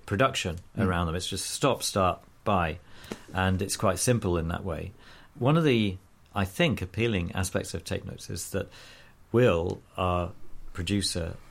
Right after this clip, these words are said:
Speaker 1: puts an awful lot of time and effort into making it sound as good as possible, which
Speaker 2: Mm.
Speaker 1: we felt was very important because we're talking to people about how they record things, and
Speaker 2: Yes.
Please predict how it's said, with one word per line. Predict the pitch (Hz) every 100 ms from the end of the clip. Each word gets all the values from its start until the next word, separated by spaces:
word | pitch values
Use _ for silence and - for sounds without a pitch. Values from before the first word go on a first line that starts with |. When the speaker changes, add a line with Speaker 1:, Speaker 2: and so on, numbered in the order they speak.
| - - -
Speaker 1:
puts | 98 -
an | 95
awful | 110 113 95
lot | 90
of | 87
time | 92 87
and | 82
effort | 87 - 82
into | 92 92 - 85
making | 87 98 90
it | 85
sound | - 95 90 85 82
as | 82 -
good | - 90
as | 82
possible, | - 85 - 82 80 117
which | 110 101
Speaker 2:
Mm. |
Speaker 1:
we | 92 113
felt | 143 131 -
was | 98
very | - 110 110
important | 95 98 101 - 90
because | - 92 104 98
we're | - 92 90 - - - -
talking | - 127 127 104
to | -
people | 95 92 85
about | 87 85
how | - 104 95
they | 85
record | 80 85 - - 110 107
things, | - - 76 82 92 -
and | 92 90
Speaker 2:
Yes. | 92 - - -